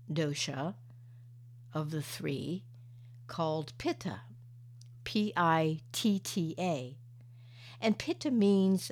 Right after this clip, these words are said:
that which digests things.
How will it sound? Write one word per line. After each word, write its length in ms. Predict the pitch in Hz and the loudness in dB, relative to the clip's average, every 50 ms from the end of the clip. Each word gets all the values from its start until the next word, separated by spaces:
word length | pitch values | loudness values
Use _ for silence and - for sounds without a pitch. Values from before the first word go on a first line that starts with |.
| - - - | -12 -12 -8
that 400 | 143 139 175 175 175 165 - - - | 0 2 4 4 4 4 0 -4 -4
which 500 | 165 170 175 170 - - - - - - 208 | -2 0 0 0 0 0 0 0 0 -2 -2
digests 760 | 180 160 147 147 147 147 - - 202 214 240 - - - - | -2 -2 -2 -2 -2 -2 2 2 2 2 2 -2 -4 -6 -2
things. 720 | - 180 156 131 120 117 101 - - - - - - - | 0 0 0 0 -2 -6 -12 -14 -14 -14 -12 -12 -12 -14